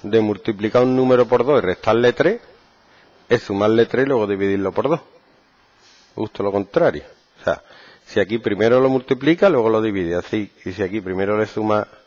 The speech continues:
después le, le restas tres, aquí primero le sumas tres. Vamos a hacer la composición,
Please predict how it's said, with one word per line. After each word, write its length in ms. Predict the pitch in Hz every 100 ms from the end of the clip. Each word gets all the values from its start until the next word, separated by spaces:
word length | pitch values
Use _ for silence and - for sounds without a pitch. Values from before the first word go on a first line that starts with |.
| _ -
después 360 | 98 - 123 104 -
le, 120 | - 92
le 140 | 92
restas 380 | 92 101 - 110
tres, 200 | - 156
aquí 160 | 156 104
primero 380 | 98 104 107
le 80 | 123
sumas 320 | 107 92 90 -
tres. 200 | 135 - _ - - - - - - -
Vamos 160 | 101
a 40 | 113
hacer 140 | 127
la 100 | 120
composición, 680 | 120 117 120 113 117 -